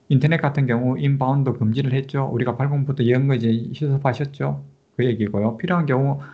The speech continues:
아웃바운드를 제한합니다. 원래 열려져 있기 때문에 아웃바운드는 우리가 제한을 해야 되는 거고요. 그래서 서비스 결합, 서비스를 결합하면 좋다는 얘기를 하는 거예요.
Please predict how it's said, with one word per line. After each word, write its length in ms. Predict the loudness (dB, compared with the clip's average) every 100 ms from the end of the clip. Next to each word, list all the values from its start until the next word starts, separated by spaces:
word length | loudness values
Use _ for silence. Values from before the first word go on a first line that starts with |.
| -20 -6
아웃바운드를 840 | -4 -2 0 0 0 -2 -2 -2
제한합니다. 840 | -2 -2 -4 -6 -6 -6 -6 -6 -12 _ _ _ _ -20 -20 -2
원래 320 | 2 4 6
열려져 320 | 6 4 4
있기 240 | -2 -6 -4
때문에 300 | -2 0 -2
아웃바운드는 800 | -4 -2 -2 -2 -2 0 -2 -2
우리가 200 | -2 -2
제한을 380 | -2 0 0
해야 180 | 0 -2
되는 200 | -2 -6
거고요. 400 | -4 -4 -4 -6 -10 _ -20 -8
그래서 220 | -4 -2
서비스 480 | 0 2 2 0 -6 -6
결합, 420 | 0 0 0 -4 -2
서비스를 800 | 2 2 0 -4 -4 -2 -2 0
결합하면 440 | 2 2 0 -2
좋다는 360 | -4 -4 -4 -2
얘기를 220 | -2 -4
하는 180 | -4 -4
거예요. 160 | -6